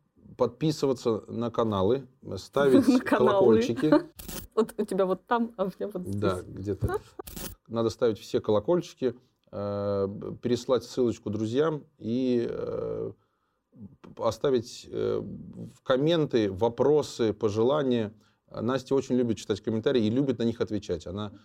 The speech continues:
Speaker 1: специально ради этого затеяла все. Поэтому можете там насрать ей на голову все, что считаете нужным.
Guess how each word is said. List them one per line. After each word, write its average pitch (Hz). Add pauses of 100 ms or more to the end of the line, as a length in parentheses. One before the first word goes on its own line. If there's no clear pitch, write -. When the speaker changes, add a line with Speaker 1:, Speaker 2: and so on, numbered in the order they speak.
(140)
Speaker 1:
специально 127
ради 113
этого 117 (260)
затеяла 90
все. 85
Поэтому 104
можете 104
там 104
насрать 107
ей 98
на 101
голову 117 (260)
все, 147
что 120
считаете 113
нужным. 87